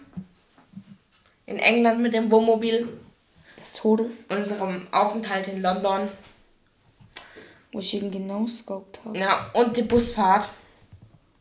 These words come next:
Speaker 2: Die war hässlich.
Speaker 1: Die Busfahrt. Erzähl mal,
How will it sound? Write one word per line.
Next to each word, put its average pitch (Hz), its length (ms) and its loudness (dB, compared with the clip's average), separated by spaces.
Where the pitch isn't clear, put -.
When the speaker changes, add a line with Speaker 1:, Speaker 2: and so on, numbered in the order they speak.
Speaker 2:
Die 214 100 -10
war 185 120 -8
hässlich. 196 600 -14
Speaker 1:
Die 214 100 -4
Busfahrt. 240 680 8
Erzähl 247 280 6
mal, 277 100 2